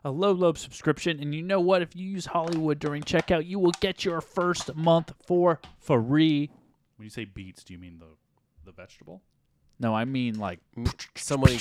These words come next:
Speaker 3: comes out of nowhere and slaps the shit out of ya.
Speaker 1: <laughs> Yeah.
Speaker 2: Oh.
Speaker 1: Yeah.
Speaker 3: I did do an eye roll a little bit ago, and it was not in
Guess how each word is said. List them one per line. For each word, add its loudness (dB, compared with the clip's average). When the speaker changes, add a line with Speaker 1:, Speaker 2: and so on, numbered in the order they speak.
Speaker 3:
comes -2
out 0
of -4
nowhere 2
and -6
slaps 0
the -2
shit 0
out 2
of -2
ya. -8
Speaker 1:
<laughs> -10
Yeah. -4
Speaker 2:
Oh. -16
Speaker 1:
Yeah. 0
Speaker 3:
I -6
did -6
do 0
an -2
eye -2
roll -4
a -4
little -6
bit -8
ago, -6
and -4
it -4
was -6
not -6
in -10